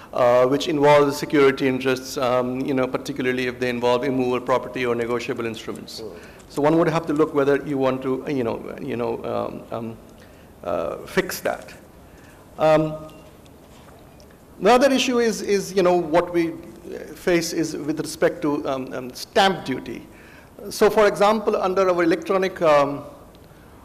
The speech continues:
Speaker 1: you know, ordinance, it says that there's no stamp duty for electronic contracts for two years or until you have a system in place to collect stamp duty.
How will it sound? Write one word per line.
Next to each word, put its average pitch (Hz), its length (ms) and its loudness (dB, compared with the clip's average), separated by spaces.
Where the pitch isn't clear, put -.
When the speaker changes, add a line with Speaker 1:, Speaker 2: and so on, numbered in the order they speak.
Speaker 1:
you 196 140 -8
know, 147 120 0
ordinance, 175 600 2
it 165 240 -2
says 190 420 4
that 151 400 6
there's 147 220 2
no 175 180 2
stamp 160 320 0
duty 147 240 -2
for 147 160 -4
electronic 143 420 -4
contracts 143 380 -4
for - 120 -6
two 220 220 -6
years 175 380 2
or 165 300 2
until 175 340 0
you 185 200 -2
have 147 220 -2
a 139 60 0
system 196 500 0
in 151 120 -2
place 147 340 0
to 147 120 -12
collect 143 420 -4
stamp 135 360 -6
duty. - 260 -12